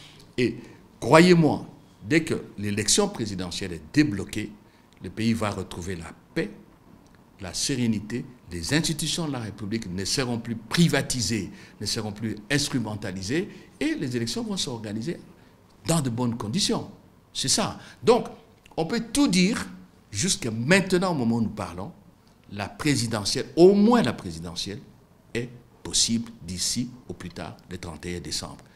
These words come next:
C'est une question de volonté politique. C'est pour ça que nous disons aux Congolais, n'ayez pas peur. Les Togolais sont en train de nous, de nous donner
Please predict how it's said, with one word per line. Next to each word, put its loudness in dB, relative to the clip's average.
C'est -6
une 0
question 0
de 0
volonté -6
politique. -10
C'est -14
pour -10
ça -4
que -2
nous 0
disons -4
aux -6
Congolais, -8
n'ayez -8
pas -12
peur. -12
Les -8
Togolais -2
sont -8
en -6
train -8
de -6
nous, -8
de -10
nous -8
donner -6